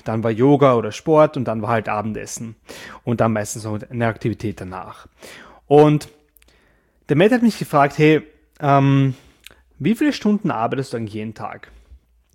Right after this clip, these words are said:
Dann habe ich so überlegt und dachte mir so, "Hm, naja, eigentlich den ganzen Tag, also eben so Vormittag halt, dann mache ich kurz Pause und dann halt den Nachmittag halt." Also ich schätze mal so acht bis zwölf Stunden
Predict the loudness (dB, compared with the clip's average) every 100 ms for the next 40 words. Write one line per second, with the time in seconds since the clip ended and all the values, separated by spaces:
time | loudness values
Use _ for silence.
0 | _ _ -18 -8 -2 -2 -2 2 4 4
1 | 2 -4 -4 -4 -2 2 2 0 _ _
2 | -20 -20 _ _ _ _ _ _ _ _
3 | -14 -6 -4 -4 -8 _ -14 -4 -2 -2
4 | -4 -6 -8 -10 -14 -8 -4 -4 -4 -10
5 | -16 -16 _ _ _ -12 -10 -10 -14 -14
6 | -8 -4 0 2 2 4 4 2 -4 -8
7 | -6 -8 -8 -10 -10 -10 -8 -6 -4 -4
8 | -2 -2 -4 -4 -4 -2 -2 0 -2 -4
9 | -6 -8 -8 -8 -6 -4 -2 0 0 0
10 | 2 0 -2 -8 -4 -6 -4 -2 -2 -2
11 | -10